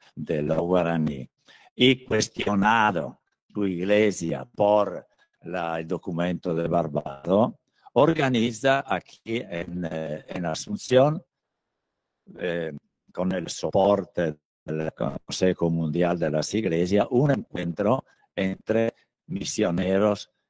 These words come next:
católicos y evangélicos. Una cumbre muy importante el año siguiente de Barbados, mil novecientos setenta y dos.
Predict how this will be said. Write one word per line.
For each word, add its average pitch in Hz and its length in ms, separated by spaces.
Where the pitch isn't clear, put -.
católicos 123 1040
y 107 140
evangélicos. 76 1040
Una 101 240
cumbre 123 440
muy 123 400
importante 110 800
el 147 100
año 127 240
siguiente 98 640
de 98 100
Barbados, 80 600
mil 107 220
novecientos 110 640
setenta 87 600
y 101 80
dos. 60 440